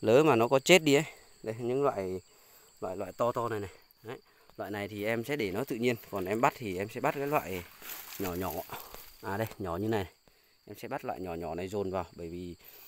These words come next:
vào một cái ao kia nếu mà lỡ mà nó chết ấy, thì là tiếc lắm. Còn ở, ở cái ao này nó tự nhiên nó sẽ không chết, mà nó sẽ cho nó đẻ tự nhiên một ao. Thì đây em đã bắt một lúc, em bắt được bằng này. Trong vẹn vẹn mấy mét này em bắt được bằng này rồi nhé các bác nhé.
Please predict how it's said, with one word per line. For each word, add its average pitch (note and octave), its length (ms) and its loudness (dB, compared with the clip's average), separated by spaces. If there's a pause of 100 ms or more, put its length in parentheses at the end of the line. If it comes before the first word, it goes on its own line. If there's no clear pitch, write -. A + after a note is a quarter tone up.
(160)
vào F#2+ 200 -2
một F#2 140 -8
cái B2 100 0
ao A#2 300 4
kia A2+ 200 -2
nếu A2+ 180 0
mà C3+ 100 0
lỡ A2 240 2
mà C3+ 120 2
nó G#2 140 0
chết D#3 220 -4
ấy, - 160 -6
thì F#2+ 180 -12
là F2 140 -8 (100)
tiếc D3+ 140 -6
lắm. E3+ 200 -2
Còn F#2 180 -8
ở, E2 200 -8
ở F2+ 120 -8
cái G#2+ 120 0
ao A#2+ 200 4
này A2 140 0
nó G#2+ 120 0
tự C3+ 140 -6
nhiên A#2+ 240 2
nó A#2+ 80 0
sẽ C3+ 180 -6
không C#3 120 -2
chết, D3+ 240 2
mà G2+ 80 -4
nó G#2+ 100 -4
sẽ D3 220 -2
cho B2+ 140 2
nó C3 100 4
đẻ G2 160 2
tự G2+ 120 -6
nhiên C3 200 6
một A#2+ 120 0
ao. C3 140 8 (920)
Thì G2 120 -4
đây A2+ 140 4
em A2+ 200 4
đã A2 100 4
bắt D3 140 0
một A#2+ 120 -4
lúc, C3 140 2
em C3+ 140 4
bắt D3 100 2
được D3 140 2 (540)
bằng A2+ 140 2
này. A#2 160 2 (720)
Trong B2+ 160 0
vẹn F#2+ 180 -2
vẹn G2+ 200 -2
mấy B2 120 2
mét F#3+ 180 4
này C3+ 100 -4
em A#2 120 -4
bắt D3 100 -4
được B2 100 -4
bằng G#2+ 140 -6
này G#2+ 120 -2
rồi G#2 100 -2
nhé C3+ 80 0 (100)
các C#3 60 -10
bác C#3+ 60 -8
nhé. D3 80 -10